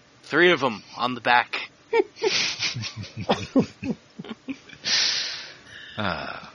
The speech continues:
Speaker 2: so anyway, uh, they're, you know, the Autobots are hauling ass back to Cybertron. Optimus gets another vision,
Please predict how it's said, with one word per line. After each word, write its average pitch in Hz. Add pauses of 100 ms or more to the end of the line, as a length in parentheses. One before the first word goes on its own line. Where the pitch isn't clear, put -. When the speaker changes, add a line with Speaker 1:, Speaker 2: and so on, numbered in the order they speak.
(1500)
Speaker 2:
so 160
anyway, 165
uh, 127 (120)
they're, 156 (160)
you 151
know, 90
the 107 (140)
Autobots 139
are 123
hauling 143
ass 113
back 110
to -
Cybertron. 85 (240)
Optimus 120 (160)
gets 117
another 135
vision, 127